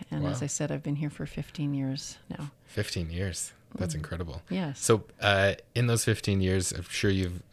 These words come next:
Speaker 2: uh, garnered a great understanding for what this organization does. Uh, so what, what is the mission, the, the mission statement of, of Inspire Health?
Speaker 1: We inspire people affected by cancer to enhance their quality of life and well-being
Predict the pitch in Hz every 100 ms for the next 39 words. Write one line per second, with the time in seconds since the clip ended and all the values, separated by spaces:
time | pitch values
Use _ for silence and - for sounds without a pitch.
0 | - 87 80 80 92 90 85 82 98 98
1 | 92 - - 85 85 82 - 82 85 -
2 | 92 87 82 78 78 80 - 82 80 80
3 | 82 - - - - 82 82 82 101 90
4 | - 90 110 110 95 104 104 98 87 85
5 | - 80 76 - 92 98 85 87 95 87
6 | 85 - 80 82 80 80 - 80 80 -
7 | 64 - - - - - - - - -
8 | - - - 185 190 190 185 180 175 185
9 | 214 190 185 170 - 156 - 180 185 190
10 | - 131 - - 127 147 - - 143 143
11 | 147 143 139 151 - - 151 - 143 147
12 | 175 170 139 139 147 151 151 151 143 123
13 | 127 226